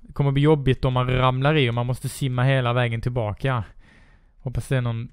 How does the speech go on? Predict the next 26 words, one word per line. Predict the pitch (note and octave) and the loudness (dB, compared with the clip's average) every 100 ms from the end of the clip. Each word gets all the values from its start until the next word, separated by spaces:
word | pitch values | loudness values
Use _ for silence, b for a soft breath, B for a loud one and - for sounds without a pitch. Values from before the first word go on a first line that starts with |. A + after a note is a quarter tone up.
| - | -12
blir | C3+ B2+ A2+ | -6 -2 -2
någon | A#2 | -2
form | - A2 | -4 -4
av | G#2+ | -4
checkpoint | - - - - - A2+ A2+ A#2 | -4 -6 -6 -8 -6 -4 -4 -4
eller | A2+ | -4
någonting. | G#2+ G#2 G#2+ F#2+ - B B B | -6 -6 -6 -8 -14 B B B
Snika | - D#3+ G3+ - D#3 | -4 0 0 2 2
på | D3 | 0
stegen, | - F3 G3 C3+ A2 | 0 2 2 2 0
jag | B2+ | -2
ska | - | -2
göra | F#3 G#3+ G#3+ A3 A3 G3 G3+ | -4 -2 -2 0 0 0 -2
det! | G3 G#3+ G#3+ G#3+ A3+ F3+ B B B B B B | -2 -4 -2 0 0 -2 B B B B B B
Åh, | F3 D#3+ | -6 -4
gud. | F3+ E3 D3+ C#3 B B | -4 -4 -4 -6 B B
Jag | - | -2
gillar | E3+ G3+ G3 | 0 2 2
inte | G3 | 0
såna | - E3+ | 0 2
här | E3+ D3 | 4 2
när | C#3 | 0
man | C3+ | -2
ska | - C#3+ | 0 0
runt | D#3 E3+ F#3+ - | 0 0 -4 -8
så. | - G#2 G2+ | -6 -4 -4